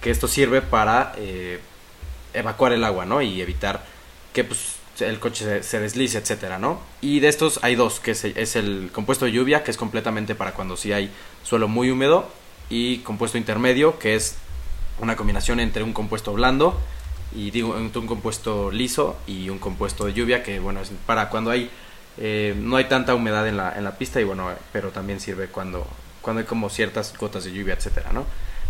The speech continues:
Pero yendo a los compuestos, eh, los compuestos lisos, hay, dentro de la Fórmula uno, hay cinco compuestos que van del C uno al C cinco, que es C uno, C dos, C tres, C cuatro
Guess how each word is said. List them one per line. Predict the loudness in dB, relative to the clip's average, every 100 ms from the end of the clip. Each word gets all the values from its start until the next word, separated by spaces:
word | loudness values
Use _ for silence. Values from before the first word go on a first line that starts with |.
| 4
Pero | 8 8
yendo | 8 6 8
a | 8
los | 6
compuestos, | 4 2 2 2 4 2 2 -4 -10 -8
eh, | -4 -2 -2 -4 -6
los | -6 -6
compuestos | -2 -2 -2 -2
lisos, | 0 2 4 4 2 -10 -20 -20 -20 -4 2
hay, | 4 4 2
dentro | -2 -2 -2
de |
la | 0
Fórmula | 0 2 2
uno, | 2 2 2 2
hay | 0 0 -2
cinco | -2 0 2 2
compuestos | 2 0 -2 -2 -2
que | 0
van | 2 2
del | 0 2
C | 4 6
uno | 6 4 2 -4 -14 -14 -6
al | -2 0
C | 2
cinco, | 0 0 -4 -4
que | -2
es | 0
C | 0
uno, | 2 0
C | 0 0
dos, | 0 -2
C |
tres, | 0 2 2
C | 0 -6 0
cuatro | 2 4 2 2